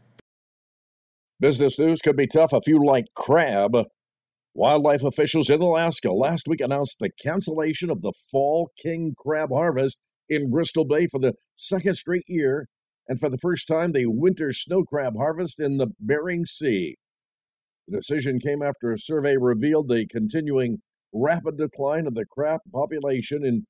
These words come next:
in both fisheries could be in the billions. I mean, that many crabs. Billions. In health news, have you ever heard of Doctor Harvey Risch?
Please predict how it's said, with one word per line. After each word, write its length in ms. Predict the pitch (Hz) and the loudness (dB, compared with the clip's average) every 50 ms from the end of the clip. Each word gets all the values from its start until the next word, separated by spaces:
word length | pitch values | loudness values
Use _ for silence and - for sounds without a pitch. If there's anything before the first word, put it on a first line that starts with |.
| _ _ | _ _
in 200 | - 113 117 107 | -4 -2 -2 2
both 220 | 104 147 170 156 - | 2 2 2 2 0
fisheries 520 | - 151 160 - - 123 117 123 123 - | -2 -4 -4 -2 -2 -2 -2 -2 -2 -4
could 240 | - - 123 147 131 | -2 -4 -4 -2 -2
be 220 | 123 147 151 151 | -2 0 0 2
in 160 | 147 143 147 135 | 0 0 0 2
the 180 | 139 139 131 - _ _ _ _ _ 107 | 2 0 0 -2 _ _ _ _ _ 0
billions. 880 | 117 156 170 160 120 104 98 87 76 69 65 65 67 - - - - _ _ _ _ _ _ _ _ _ _ _ | 2 4 4 4 2 0 -2 -4 -4 -8 -16 _ _ -18 -18 -18 -18 _ _ _ _ _ _ _ _ _ _ _
I 40 | 98 | -4
mean, 180 | 113 117 104 104 | -2 -2 0 2
that 140 | 117 131 - | 0 0 -2
many 260 | - 117 120 117 107 95 | -4 -4 -2 -2 -4 -4
crabs. 760 | - 127 131 127 110 - - 64 - _ _ _ - - _ _ _ _ _ - | -4 -4 -2 0 0 -2 -4 -6 -10 _ _ _ -20 -20 _ _ _ _ _ -2
Billions. 640 | 127 131 110 90 85 76 64 55 _ _ - - _ _ _ _ _ _ _ _ _ _ _ _ _ _ _ _ _ _ - _ _ - _ _ _ _ | 0 0 0 -2 -6 -8 -8 -12 _ _ -20 -20 _ _ _ _ _ _ _ _ _ _ _ _ _ _ _ _ _ _ -20 _ _ -20 _ _ _ _
In 240 | 160 175 165 156 156 | 2 2 2 2 2
health 240 | 147 165 160 151 135 - | 2 4 2 2 2 0
news, 260 | 156 156 156 156 - | 0 2 2 2 2
have 160 | 175 170 156 | 0 0 2
you 220 | 165 175 185 170 180 | 2 2 2 2 2
ever 220 | 208 175 190 175 131 | 2 2 2 2 2
heard 200 | 139 156 156 143 | 2 2 4 4
of 440 | 139 135 127 123 123 120 113 107 107 | 4 4 6 4 4 2 0 -2 0
Doctor 360 | 143 139 139 - - 131 117 | 0 0 0 -2 -4 -4 -4
Harvey 520 | - - - 143 143 135 123 135 127 120 - | -4 -2 0 0 0 2 2 0 0 0 -2
Risch? 440 | 107 104 107 107 113 120 123 - - | -2 0 2 2 2 2 0 -2 -6